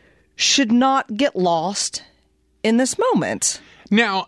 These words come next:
Speaker 2: th-, here is the
Speaker 1: Is it
Speaker 2: the
Speaker 1: fear-mongering? Is it alarmist?
Speaker 2: I
Speaker 1: Or
Speaker 2: think
Speaker 1: is
Speaker 2: it
Speaker 1: it
Speaker 2: is, and here's why I would say that.
Speaker 1: Or is it not, is it fear of the unknown?
Speaker 2: That if and when, and I still think there's a big if, there was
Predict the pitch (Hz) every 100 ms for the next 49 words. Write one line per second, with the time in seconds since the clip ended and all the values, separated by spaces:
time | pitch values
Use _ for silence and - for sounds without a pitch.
0 | - 185 196 170 294 311 226 170 - 156
1 | 131 127 - 254 285 - 294 370 370 381
2 | 370 381 269 226 196 196 269 339 392 370
3 | - 269 269 294 262 254 208 - 214 170
4 | 220 202 208 247 226 180 147 113 107 -
5 | 104 76 - - 320 302 311 311 294 277
6 | 233 269 240 220 185 175 190 107 95 90
7 | 160 - _ _ _ - 160 175 208 190
8 | - _ _ _ _ _ _ _ _ _
9 | _ _ _ _ _ _ _ _ _ _
10 | _ _ _ _ _ _ 277 302 - 220
11 | 214 180 160 139 90 76 _ _ _ _
12 | _ _ _ _ _ 180 214 220 - 226
13 | 202 175 156 139 131 - 151 101 - 185
14 | 185 180